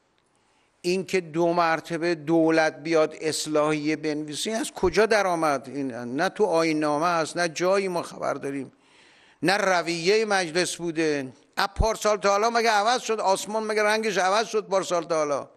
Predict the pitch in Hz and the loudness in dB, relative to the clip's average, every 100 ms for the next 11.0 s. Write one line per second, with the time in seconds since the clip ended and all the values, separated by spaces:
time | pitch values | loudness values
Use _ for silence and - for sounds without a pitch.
0 | _ _ - 156 196 233 214 214 185 175 | _ _ -8 -2 0 0 2 0 2 0
1 | 180 220 226 190 180 131 - _ _ _ | 0 0 0 0 0 -2 -8 _ _ _
2 | _ _ _ _ _ _ _ _ _ _ | _ _ _ _ _ _ _ _ _ _
3 | _ _ _ - 180 - 196 220 170 226 | _ _ _ -12 -10 -2 2 2 2 2
4 | 240 220 247 254 233 220 247 220 226 214 | 4 2 0 -2 0 0 0 0 0 0
5 | 226 233 247 269 202 226 226 190 220 214 | 0 0 0 0 0 2 2 0 0 0
6 | 208 214 226 214 226 214 196 226 - 202 | 2 2 0 -2 0 0 0 -2 0 0
7 | 175 214 220 214 196 185 180 160 202 185 | 0 0 0 0 0 0 0 0 -2 -2
8 | 185 170 170 175 220 214 220 214 226 214 | -4 -4 -4 -4 -6 -10 -8 -4 -4 -4
9 | 180 190 190 180 175 156 _ _ - _ | -4 -2 -2 -4 -6 -8 _ _ -20 _
10 | _ _ _ _ - 165 185 185 - | _ _ _ _ -4 0 0 -2 -6